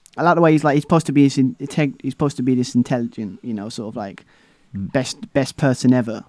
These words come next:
Speaker 1: but he resorts to cheating to win his matches.
Speaker 2: Of course. I was, I was half expecting, it was nice to see when you get hit with the title, no matter how kind of light or hard,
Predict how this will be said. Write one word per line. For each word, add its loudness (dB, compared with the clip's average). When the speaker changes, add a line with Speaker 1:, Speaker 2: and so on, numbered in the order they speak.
Speaker 1:
but -6
he 0
resorts -2
to -4
cheating 2
to -6
win 2
his -2
matches. -8
Speaker 2:
Of -8
course. -2
I 2
was, -2
I 4
was 2
half 2
expecting, -2
it 0
was 2
nice -2
to -8
see 0
when 2
you 0
get 0
hit -6
with 0
the -4
title, -4
no 0
matter 2
how -2
kind -2
of -2
light 0
or 0
hard, -4